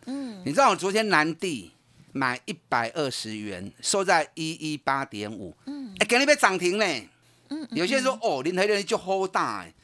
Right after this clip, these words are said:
Speaker 2: 落五趴你也敢落去哦，此时不减更待何时？对，昨天生峰我们二六零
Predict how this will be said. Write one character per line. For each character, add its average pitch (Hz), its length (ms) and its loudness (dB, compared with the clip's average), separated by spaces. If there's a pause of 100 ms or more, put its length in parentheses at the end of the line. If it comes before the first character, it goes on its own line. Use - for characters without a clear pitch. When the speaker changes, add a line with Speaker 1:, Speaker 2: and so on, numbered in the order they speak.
(200)
Speaker 2:
落 180 240 6
五 175 240 4
趴 220 220 6
你 226 60 4
也 170 100 4
敢 180 240 2
落 147 180 0
去 139 160 -4
哦， 90 120 -12 (240)
此 185 240 4
时 190 140 0
不 202 160 -4
减 139 260 0 (120)
更 190 180 2
待 165 180 6
何 127 200 -6
时？ 98 260 -10 (240)
对， 123 160 0
昨 185 120 0
天 247 160 4
生 247 260 2
峰 233 340 2 (280)
我 160 120 0
们 180 160 2
二 240 140 6
六 226 180 4
零 170 360 0